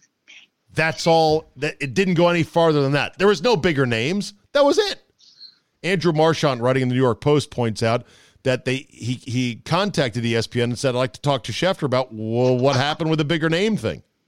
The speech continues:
Schefter, quote, "politely declined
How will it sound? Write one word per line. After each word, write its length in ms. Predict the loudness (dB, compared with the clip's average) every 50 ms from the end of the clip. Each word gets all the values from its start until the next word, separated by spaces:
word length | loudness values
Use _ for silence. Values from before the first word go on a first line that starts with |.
| _ -20 -20 -20 -20 _ _ _ _ -14
Schefter, 460 | -8 -2 0 0 0 0 0 -2 -4
quote, 380 | -2 2 2 2 2 2 -2 -4
"politely 760 | -2 -2 0 0 2 0 0 0 0 -2 -6 -6 -4 -4 -4
declined 1120 | -2 -2 -2 -4 -4 -4 -10 -12 -6 -2 0 0 2 2 0 0 0 -2 -2 -2 -2 -4